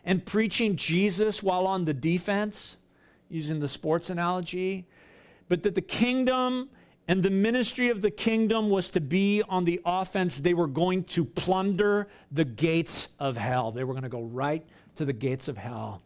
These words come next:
and snatch those who were lost. And so, you know, as we read this and as we consider A-, A-, A-, the book of Acts and what's going on, I'm gonna tell you this.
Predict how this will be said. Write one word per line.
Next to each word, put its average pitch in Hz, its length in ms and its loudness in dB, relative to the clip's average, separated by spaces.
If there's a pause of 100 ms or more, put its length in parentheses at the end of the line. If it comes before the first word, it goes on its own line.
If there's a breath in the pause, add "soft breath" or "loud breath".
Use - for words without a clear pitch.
(360 soft breath)
and 123 100 -8
snatch 113 460 -6
those 98 240 -12
who 127 100 -12
were 117 140 -8
lost. 113 580 -12 (1300 soft breath)
And 180 100 -4
so, 254 80 0
you 254 120 4
know, 254 80 2
as 196 120 0
we 233 120 4
read 254 460 2
this 220 260 2
and 233 80 2
as 185 100 0
we 220 100 0
consider 240 500 0 (100)
A-, 262 260 -2
A-, 233 340 -2
A-, 220 40 -2
the 196 80 -2
book 185 280 -2
of 208 200 0
Acts 294 380 -4
and 226 80 0
what's 233 180 -2
going 247 280 0
on, 269 160 0
I'm 214 80 0
gonna 240 120 0
tell 247 180 -2
you 254 160 0
this. 185 400 -4